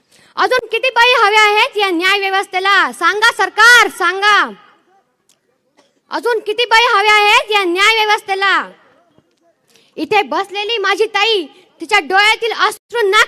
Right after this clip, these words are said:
किंमत नाही का? माझ्या वडिलांच्या मारेकऱ्यांना फाशीची शिक्षा व्हावी यासाठी आर्त किंकाळी फोडत आहे माझी ताई, तरी तुम्हाला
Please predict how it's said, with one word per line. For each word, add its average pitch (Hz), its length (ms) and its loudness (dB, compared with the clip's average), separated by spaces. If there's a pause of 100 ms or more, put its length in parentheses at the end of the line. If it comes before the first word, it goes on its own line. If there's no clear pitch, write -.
किंमत 392 340 0
नाही 440 260 0
का? 415 200 0 (840)
माझ्या 359 340 -2
वडिलांच्या 415 540 -4
मारेकऱ्यांना 370 920 -2
फाशीची 403 400 -8
शिक्षा - 380 -6
व्हावी 392 340 -4
यासाठी 392 400 -10
आर्त 453 560 -4 (100)
किंकाळी 427 420 -2
फोडत 403 320 -4
आहे 403 240 -2
माझी 381 360 -6
ताई, 370 320 -4 (400)
तरी 415 240 -2
तुम्हाला 453 320 -2